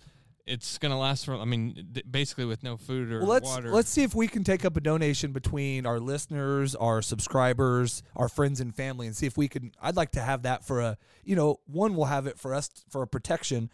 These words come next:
Speaker 2: but also it'd be a cool studio.
Speaker 1: Oh, there's a pool and all kinds of shit in there.
Speaker 2: Yeah, we looked at these one time, uh, when they were first, they were doing the layouts of 'em, uh, at work one day. We looked at the, that's why I know a couple things about it.
Speaker 1: I'm not sh-, quite sure where it is here, though. It's here in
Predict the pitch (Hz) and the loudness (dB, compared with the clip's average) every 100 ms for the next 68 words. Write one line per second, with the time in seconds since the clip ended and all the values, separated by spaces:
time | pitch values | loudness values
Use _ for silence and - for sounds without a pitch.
0 | _ - 170 175 139 127 123 - 160 - | _ -2 2 2 0 -4 -8 -2 0 0
1 | - 226 151 101 101 - - 147 165 151 | 0 0 0 -2 -6 -10 -8 -4 -2 0
2 | 113 - 165 170 175 151 120 151 143 139 | 2 8 10 12 12 10 6 2 2 2
3 | 131 95 - 95 - 85 147 147 151 160 | 2 -2 -6 -8 -10 -6 2 6 8 8
4 | 254 196 156 135 135 127 123 127 123 131 | 8 8 6 2 0 2 2 2 0 0
5 | 127 127 127 127 - 120 117 123 117 113 | -2 -2 -4 -8 -6 -2 -2 0 -2 -2
6 | 151 135 - 127 123 113 - 131 156 127 | -2 -2 -2 -2 -2 -4 0 2 4 2
7 | 110 123 117 113 123 117 110 110 104 - | -2 -2 -2 -2 -2 -2 -2 -4 -4 -10
8 | - 120 117 113 113 120 139 - 120 113 | -14 -8 -6 -4 -4 0 0 0 -2 0
9 | 110 110 117 110 113 107 117 107 120 147 | -2 0 -2 -4 -6 -6 -8 -6 -4 -2
10 | 127 113 110 107 123 110 104 - 123 - | -2 -4 -6 -10 -8 -8 -6 -8 -8 -8
11 | 123 107 101 117 104 107 - 156 220 - | -8 -8 -4 0 0 -2 -8 -8 -6 -8
12 | - - 165 120 - 143 123 110 101 202 | -12 -6 -4 -2 -2 -2 0 0 2 0
13 | 196 110 104 104 127 123 127 - 180 | 0 -4 -4 -2 -2 -4 -4 -2 0